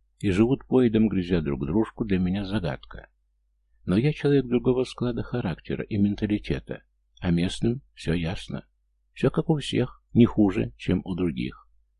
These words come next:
Постояв чуть в раздумьях, пошёл в сторону турников. Сейчас, в начале лета, там почти всегда кто-нибудь околачивается, не столько занимаясь спортом, сколько восседая на лавочках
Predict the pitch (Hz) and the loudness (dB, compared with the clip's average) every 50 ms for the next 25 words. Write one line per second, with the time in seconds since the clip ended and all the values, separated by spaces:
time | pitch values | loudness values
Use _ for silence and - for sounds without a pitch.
0 | _ _ _ _ - 110 85 - - - 104 127 139 143 - - 143 - 120 107 | _ _ _ _ -8 -6 -6 -6 -2 0 2 2 2 2 2 0 0 0 2 4
1 | 113 110 98 95 113 135 139 131 123 113 - - 101 - - 117 117 104 - - | 4 4 4 4 2 2 4 4 0 0 0 -2 -4 -2 0 -2 -2 -2 -4 -2
2 | - 107 104 104 104 101 90 - 98 87 90 90 85 - - 71 64 62 60 58 | 0 2 2 2 2 2 0 0 0 2 4 4 2 2 0 -6 -6 -6 -8 -12
3 | - _ - - - - 120 - - 170 170 - - 120 113 - - 123 107 101 | -14 _ -20 -14 -8 -6 -6 -4 -2 -4 -4 -2 -2 -2 -2 -2 -2 -2 0 0
4 | 101 98 123 139 - - 104 - - 101 98 - 98 - - 113 104 - - - | 2 2 2 2 2 0 -4 -4 -2 -2 -2 -2 -4 -4 -2 -4 -4 -4 -4 -6
5 | 90 104 113 110 - - - - 110 110 110 101 104 - - - - 104 - - | -2 -2 -2 -2 -4 -8 -4 0 2 2 2 2 0 -4 -6 -8 -12 -10 -6 -4
6 | 107 107 98 76 - - - 67 67 65 - - - - 80 95 95 - - 107 | -4 -2 -2 -4 -4 -6 -8 -8 -8 -8 -10 -10 -6 -4 -4 -4 -4 0 0 0
7 | 98 92 - 85 76 85 85 82 80 80 82 80 71 - - - - 160 160 - | 0 2 0 -2 0 0 0 0 2 0 0 -2 -4 -6 -10 -2 0 0 0 0
8 | - - - - - _ _ _ - - - 127 120 - - 101 92 - - - | -4 -12 -12 -12 -12 _ _ _ -10 -2 2 2 2 4 2 2 2 2 -2 -8
9 | 76 71 71 71 69 67 69 69 73 87 110 127 127 - - - 127 - | -6 -4 -4 -4 -4 -6 -6 -6 -4 -2 -2 -2 -2 -4 -6 -8 -8 -8